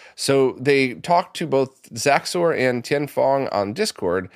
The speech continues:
and found out that while the modder didn't do a bad job, there were some issues that could have been fixed that would have made it better. So Zaxor noticed that the modder routed the R G B wires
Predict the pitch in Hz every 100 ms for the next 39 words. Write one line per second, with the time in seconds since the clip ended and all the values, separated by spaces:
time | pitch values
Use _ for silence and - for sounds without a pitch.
0 | - - - 117 127 131 127 123 113 101
1 | 107 107 123 123 113 120 147 147 123 120
2 | 117 - 113 107 - - 185 226 139 110
3 | 90 92 95 - - - 135 143 135 127
4 | 135 - 127 110 101 - 110 101 107 101
5 | 98 - - _ - 120 - - - 113
6 | 98 - 101 92 90 87 - 170 73 -
7 | _ - _ _ _ _ _ _ - 143
8 | 123 110 127 143 - 160 151 147 117 120
9 | 123 - 101 - - - - _ 110 101
10 | 117 131 131 117 120 120 104 101 110 107
11 | 107 131 110 95 92 92 -